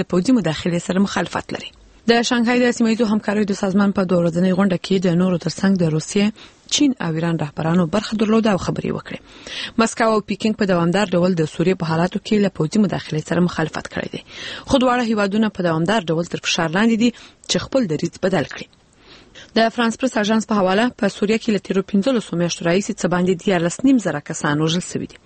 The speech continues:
د سوریې د رژیم د اپوزیسیون ډلې پرون ادعا وکړه چې بشار الاسد ته وفادارو ځواکونو په دې هیواد کې د لږ تر لږه سلو تنو په قتل عام کې لاس درلود. په وژل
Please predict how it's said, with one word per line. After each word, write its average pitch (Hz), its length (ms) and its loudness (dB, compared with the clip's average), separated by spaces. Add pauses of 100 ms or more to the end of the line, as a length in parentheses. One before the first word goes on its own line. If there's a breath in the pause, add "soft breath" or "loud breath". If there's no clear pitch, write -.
(300 loud breath)
د 240 160 4
سوریې 247 500 2
د 226 240 2
رژیم 220 240 2
د 196 60 2
اپوزیسیون 190 460 -2
ډلې 190 260 2
پرون 180 200 2
ادعا 190 220 2
وکړه 170 320 -2
چې 196 200 0
بشار 160 280 -2
الاسد 156 240 -4
ته 175 120 2
وفادارو 165 500 0
ځواکونو 190 380 0 (360 loud breath)
په 247 80 0
دې 254 160 4
هیواد 247 260 2
کې 240 80 2 (340 loud breath)
د 214 40 2 (180)
لږ 262 140 2
تر 254 160 -2
لږه 226 160 0
سلو 285 360 0
تنو 170 220 -4
په 160 40 -6
قتل - 220 -6
عام 143 140 -2
کې - 100 -6
لاس 175 240 -2
درلود. - 220 -18 (200)
په 196 80 0
وژل 170 220 2